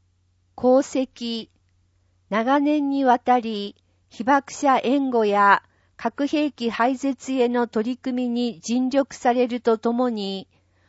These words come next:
本市の各種審議会委員として、本市の平和被爆者援護行政の推進に貢献されました。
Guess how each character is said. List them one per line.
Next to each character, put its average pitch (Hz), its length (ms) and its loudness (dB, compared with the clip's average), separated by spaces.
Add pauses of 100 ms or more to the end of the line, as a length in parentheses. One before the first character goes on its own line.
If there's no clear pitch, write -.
(160)
本 294 280 2
市 247 220 -6
の 190 360 2 (120)
各 - 260 -8
種 247 260 -4
審 269 360 -2
議 269 160 -4
会 247 420 0
委 269 200 -2
員 254 100 -2
と 202 220 -2
し - 180 -10
て、 185 420 -2 (220)
本 294 260 2
市 254 240 -4
の 202 360 2 (180)
平 269 320 2
和 233 320 6
被 - 180 -14
爆 269 280 4
者 262 200 4
援 269 220 0
護 254 200 4
行 262 220 2
政 262 380 0
の 240 160 2
推 262 280 -2
進 254 420 -4
に 247 320 -2
貢 247 240 4
献 240 280 -2
さ 240 180 -2
れ 226 120 2
ま 240 180 0
し - 160 -10
た。 190 400 2